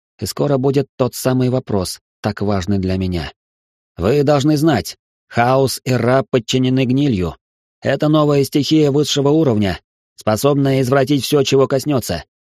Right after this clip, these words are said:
Она может дать своим носителям огромную силу, поэтому опасайтесь шпионов».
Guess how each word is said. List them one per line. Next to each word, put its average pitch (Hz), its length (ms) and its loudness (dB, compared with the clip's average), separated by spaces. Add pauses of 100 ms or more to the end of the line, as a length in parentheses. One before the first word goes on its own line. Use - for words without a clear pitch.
(160)
Она 113 300 0
может 123 340 0
дать 127 200 0
своим 127 300 0
носителям 127 520 0
огромную 127 480 0
силу, 117 380 -2 (300)
поэтому 135 500 0
опасайтесь 135 580 0
шпионов». 147 600 -2